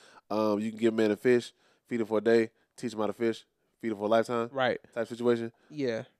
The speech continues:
Speaker 2: But that, that teaching them how to fish it's like, sometimes you can't teach someone. Sometimes they have to go out and keep falling flat on their face until they learn it themselves.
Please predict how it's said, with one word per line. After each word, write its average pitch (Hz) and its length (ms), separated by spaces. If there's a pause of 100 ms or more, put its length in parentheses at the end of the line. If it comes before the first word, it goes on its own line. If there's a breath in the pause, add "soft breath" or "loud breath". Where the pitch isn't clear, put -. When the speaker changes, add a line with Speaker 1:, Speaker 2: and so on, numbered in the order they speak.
(120)
Speaker 2:
But 147 300 (100)
that, 143 320
that 147 300
teaching 190 280
them 160 120
how 151 140
to 127 80
fish 160 520 (340)
it's 147 120
like, 143 200
sometimes 160 760
you 156 80
can't 151 320
teach 151 260
someone. 120 440
Sometimes 156 440
they 143 120
have 143 140
to 131 80
go 131 200
out 127 220 (180)
and - 80
keep 139 200
falling 135 280
flat 135 240
on 127 120
their 123 120
face 127 260
until 120 200
they 117 100
learn 113 200
it 107 120
themselves. 107 600